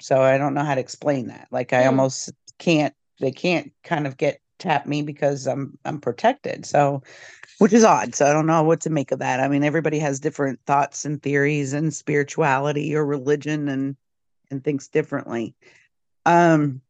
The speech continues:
Speaker 1: mine actually started, or the very first significant paranormal thing that happened to me was, uh, I had, I was, I lost a daughter, and,
Speaker 2: I'm so
Speaker 1: um, I was
Speaker 2: sorry.
Speaker 1: seven months pregnant. No, it's, uh, thank you.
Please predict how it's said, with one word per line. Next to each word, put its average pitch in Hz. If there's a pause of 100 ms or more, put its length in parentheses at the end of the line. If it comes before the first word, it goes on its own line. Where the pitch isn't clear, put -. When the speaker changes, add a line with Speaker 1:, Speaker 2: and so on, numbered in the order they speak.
(760)
Speaker 1:
mine 190
actually 175
started, 170
or 147
the 143
very 160
first - (120)
significant 156
paranormal 143 (1900)
thing 175
that 147
happened 165
to 143
me 143
was, 139
uh, 135
I 143
had, 147 (180)
I 143
was, 135
I 151
lost 170
a 220
daughter, 147 (380)
and, 143
Speaker 2:
I'm 135
so 131
Speaker 1:
um, 131
I 143
was 143
Speaker 2:
sorry. -
Speaker 1:
seven 175
months 165
pregnant. 143
No, 135
it's, 135
uh, 135 (100)
thank 139
you. 131